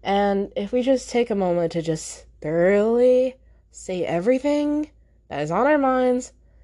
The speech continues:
in the air, whatever, we could just not be awkward or weird about each other or something like that. We could all just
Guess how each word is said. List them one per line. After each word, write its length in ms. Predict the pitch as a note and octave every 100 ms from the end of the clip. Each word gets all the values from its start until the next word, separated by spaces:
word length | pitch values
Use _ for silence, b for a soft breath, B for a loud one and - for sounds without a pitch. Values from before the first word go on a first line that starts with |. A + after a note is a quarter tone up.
| - -
in 160 | E3
the 180 | A3 A3+
air, 380 | G#3+ G#3 G#3 G3
whatever, 840 | D#3+ F3 A3 B3 A3+ D#3+ D#3 D#3 - _ _ _ _ _ _ _ E3+
we 80 | E3+
could 320 | G3+ E3+ F3 -
just 280 | F#3+ F3+ F#3
not 380 | E3+ F#3 F3+ - F3
be 280 | F3+ F3 -
awkward 540 | D3+ D#3 - D#3 D#3
or 80 | C#3+
weird 340 | D3 D#3 D#3 D3+
about 300 | D3 C#3+ C3
each 220 | C#3+ D#3+
other 320 | - A#2+ C3
or 40 |
something 380 | D3 E3 F3 F3
like 200 | E3 E3
that. 260 | - - -
We 160 | F#3 F3
could 180 | -
all 300 | - D3+ F#3
just 480 | F#3+ F3 D#3 - -